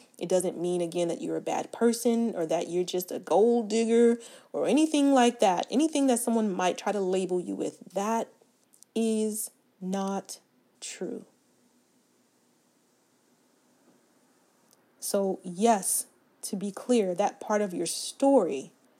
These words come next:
might be true, but what you are making it mean is not reality. It is not true.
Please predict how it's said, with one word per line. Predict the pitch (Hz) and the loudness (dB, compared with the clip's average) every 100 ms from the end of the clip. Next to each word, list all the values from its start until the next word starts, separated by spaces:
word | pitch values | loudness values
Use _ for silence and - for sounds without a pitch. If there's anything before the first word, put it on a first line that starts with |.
| _ _ _ | _ _ _
might | 175 170 - | -4 -4 -4
be | 160 - | -8 -8
true, | - - - 165 _ - _ | -8 -6 -8 -10 _ -20 _
but | 196 | -2
what | 180 175 202 - 170 | 0 2 0 0 -8
you | 208 240 233 | 0 4 4
are | 202 | 4
making | 180 175 185 233 247 226 | 0 -2 0 0 0 2
it | 180 - - | 0 -4 -6
mean | 165 170 185 240 330 381 - _ _ _ _ _ | -4 -2 2 2 2 0 -8 _ _ _ _ _
is | 208 185 156 | -2 -2 -2
not | 165 165 160 165 - - | -6 -4 -4 -4 -6 -12
reality. | - 165 139 - - - 185 | -8 -4 -2 -2 -6 -8 -8
It | - 208 | -2 0
is | 180 - | 0 -4
not | 156 151 143 - | -8 -8 -8 -10
true. | - - 170 - | -14 -12 -12 -12